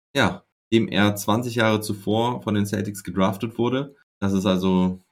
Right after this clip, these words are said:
ein Rekord, dass ein Spieler nach zwanzig Jahren wieder beim selben Team anheuert. Aber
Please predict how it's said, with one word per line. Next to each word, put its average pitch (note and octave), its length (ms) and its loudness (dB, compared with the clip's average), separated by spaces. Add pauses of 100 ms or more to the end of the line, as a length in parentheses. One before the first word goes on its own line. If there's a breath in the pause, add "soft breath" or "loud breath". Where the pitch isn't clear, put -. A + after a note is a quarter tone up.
(200)
ein F#2+ 160 0
Rekord, G#2 680 0
dass G2+ 220 0
ein F#2+ 160 0
Spieler A2+ 340 0
nach G2 220 0
zwanzig A#2 520 -4
Jahren G#2 340 2
wieder G#2+ 420 0 (300 loud breath)
beim F#2+ 180 0
selben G2 300 2
Team G#2 220 -4
anheuert. A2 520 0 (280 soft breath)
Aber B2 460 6